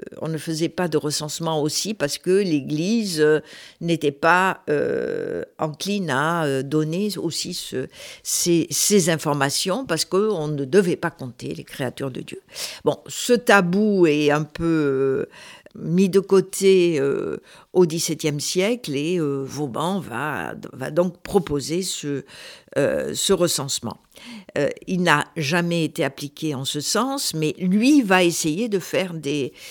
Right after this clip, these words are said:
des estimations, c'est-à-dire qu'il va,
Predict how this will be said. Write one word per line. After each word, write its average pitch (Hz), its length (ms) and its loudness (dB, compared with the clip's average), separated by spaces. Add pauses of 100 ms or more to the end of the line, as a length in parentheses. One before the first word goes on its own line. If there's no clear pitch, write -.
(260)
des 170 240 2
estimations, 165 720 0
c'est-à-dire 190 580 0
qu'il 175 260 2
va, 160 440 6